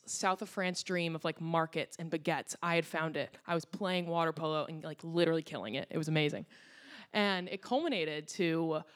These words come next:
one day the women's coach, like, this elite, like, man, French man, he came and he was like, "Okay, I, I'm coaching the girls' practice tomorrow, and I'm so excited to watch you play."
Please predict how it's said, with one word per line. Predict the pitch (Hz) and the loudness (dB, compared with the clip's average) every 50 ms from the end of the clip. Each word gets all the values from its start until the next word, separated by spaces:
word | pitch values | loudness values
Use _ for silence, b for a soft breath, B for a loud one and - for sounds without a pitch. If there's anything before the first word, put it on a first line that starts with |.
| B B B B | B B B B
one | - 185 190 202 196 | 0 0 0 2 2
day | 190 180 170 160 160 156 | 0 0 0 0 0 0
the | 151 180 170 | 0 0 2
women's | 160 170 185 180 170 160 151 | 2 2 2 2 0 -2 -4
coach, | - - 151 127 139 - - - | -6 -4 -4 -4 -4 -4 -4 -2
like, | 165 156 156 | -2 -2 0
this | - 160 156 - - - - | -2 -6 -6 -6 -6 -2 0
elite, | 165 156 156 165 156 151 - - - | 0 2 2 0 0 -2 -4 -4 -4
like, | 156 147 143 143 - - - _ B B B B B B B B B - | -2 -2 -2 -2 -4 -6 -12 _ B B B B B B B B B 0
man, | 185 185 180 170 160 160 160 156 | 2 2 2 2 2 0 -2 -2
French | - 214 190 180 - - | 0 0 0 0 0 -2
man, | 170 151 147 147 143 139 | -2 -2 -2 -2 -4 -6
he | - 175 | -6 -4
came | - 185 165 | 0 0 0
and | 147 151 | 0 0
he | 160 | -2
was | 151 | -4
like, | 156 143 - - B B B B B B B | -4 -8 -12 -14 B B B B B B B
"Okay, | - - 226 170 151 151 - - | 0 2 2 2 0 0 -2 -4
I, | 185 170 165 - - - - | -2 0 -2 -2 -4 -6 -6
I'm | 180 185 180 | -4 -4 -4
coaching | - 190 220 240 247 247 - 269 269 247 | 0 2 2 2 2 2 -2 -4 -2 -2
the | 233 | -2
girls' | 185 196 180 185 190 196 - | -2 0 2 2 2 0 0
practice | - 180 165 175 - 170 - - | 0 0 0 0 -2 -6 -8 -6
tomorrow, | - 160 147 147 147 147 143 - | -4 -4 -4 -2 -2 -4 -4 -4
and | 156 | -6
I'm | 151 156 | -6 -6
so | - - - 190 170 | -6 0 2 4 4
excited | 165 165 - - 156 147 151 - | 4 2 0 -4 -6 -6 -6 -6
to | 147 | -8
watch | 151 143 147 - | -8 -6 -4 -6
you | 160 | -4
play." | - 151 143 - - 151 156 | 0 2 2 2 0 -2 -4